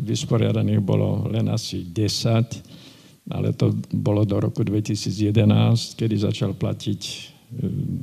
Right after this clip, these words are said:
alebo začala platiť novelizácia zákona šesťdesiatštyri, ktorý sa venuje využívaní pôdy v záhradkových osadách a vysporiadanie vlastníctva k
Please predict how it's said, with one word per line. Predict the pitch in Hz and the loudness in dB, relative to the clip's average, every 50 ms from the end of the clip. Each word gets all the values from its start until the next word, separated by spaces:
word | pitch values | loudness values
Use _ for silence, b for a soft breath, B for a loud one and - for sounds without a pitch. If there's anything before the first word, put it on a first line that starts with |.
| - - - - - - | -6 -6 -8 -6 -6 -4
alebo | 107 101 104 98 101 | -2 -2 0 0 2
začala | 101 110 107 - - 110 107 101 | 2 2 2 2 2 0 0 0
platiť | 101 110 107 107 - - - 98 | 0 0 0 0 0 0 2 4
novelizácia | 113 110 110 110 110 104 98 107 104 107 - - 120 110 | 4 4 4 4 4 4 2 0 0 -2 -4 -2 -2 -2
zákona | 98 101 98 101 101 - - 113 107 104 | -2 -2 -2 -4 -2 0 2 2 2 2
šesťdesiatštyri, | 98 - 113 104 104 104 - - 104 95 - - - - 117 113 110 107 - | 2 0 0 0 0 0 -2 -2 -4 -4 -4 -6 -2 2 2 2 2 2 0
ktorý | - 107 101 101 90 | 0 0 0 0 0
sa | - 107 95 95 101 101 101 B B B B B B B B B B B B | 0 0 0 0 0 -2 -4 B B B B B B B B B B B B
venuje | - 101 110 110 107 110 110 110 107 110 107 107 107 107 104 101 104 - - - - - - - - - - - - - - - - 127 110 - - - - - 110 - _ _ _ _ _ - | -2 2 2 4 4 6 6 6 6 4 4 4 4 4 2 2 0 -4 -8 -8 -10 -10 -8 -10 -12 -12 -12 -12 -10 -12 -12 -10 -10 -10 -10 -10 -12 -18 -16 -18 -18 -18 _ _ _ _ _ -8
využívaní | - 107 110 113 113 113 110 117 113 107 113 110 113 110 110 107 - - | -2 2 2 4 4 4 2 2 2 2 4 4 4 4 4 2 0 2
pôdy | 117 110 107 113 110 113 | 2 4 4 6 4 4
v | 104 - | 2 0
záhradkových | 107 104 110 101 95 - - - 113 107 104 92 95 | 0 0 0 0 -2 -2 -2 -2 0 0 2 2 0
osadách | 101 101 - 107 107 107 107 101 98 | -2 -2 -2 -2 0 0 0 0 0
a | 98 95 | 0 -2
vysporiadanie | 98 92 92 - 113 110 104 104 107 104 104 104 104 | -4 -4 -2 -2 0 0 0 0 0 0 0 0 -2
vlastníctva | 92 95 98 101 - 110 107 104 - - - 98 90 | -2 -4 -6 -6 -4 -2 -2 -2 -4 -4 -6 -6 -4
k | 90 | -2